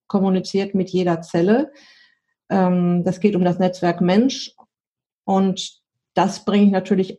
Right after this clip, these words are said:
in meinen Coachings und Workshops und in meinem Blog und meinem Podcast auch immer wieder zur Sprache. Es geht auch viel um die evolutionäre Geschichte des Menschen. Also ich, ähm, auch aus der K-, in der K P N I habe ich gelernt,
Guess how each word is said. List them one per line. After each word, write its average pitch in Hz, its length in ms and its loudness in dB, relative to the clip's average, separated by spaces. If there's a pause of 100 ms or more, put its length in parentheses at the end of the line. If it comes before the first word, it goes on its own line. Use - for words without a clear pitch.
in 185 140 2
meinen 175 280 0
Coachings 180 760 -2
und 160 220 -4
Workshops 165 680 -2
und 160 460 -8
in 196 140 2
meinem 214 220 4
Blog 170 340 0
und 208 200 4
meinem 190 220 0
Podcast 165 680 -4 (460)
auch 180 240 0
immer 180 260 2
wieder 170 180 0
zur 180 120 -4
Sprache. 208 400 0
Es 202 100 -2
geht 220 140 0
auch 208 100 0
viel 247 380 0
um 208 100 4
die 185 140 0
evolutionäre 190 760 0
Geschichte 233 520 0
des 220 160 2
Menschen. 208 720 2 (500)
Also 175 180 0
ich, 170 260 -6
ähm, 175 680 2
auch 190 180 0
aus 208 140 0
der 190 120 0
K-, 196 220 -2
in 190 100 2
der 190 100 2
K 190 180 0
P 190 120 2
N 165 80 -2
I 202 120 4
habe 196 140 0
ich 196 120 -6
gelernt, 180 640 0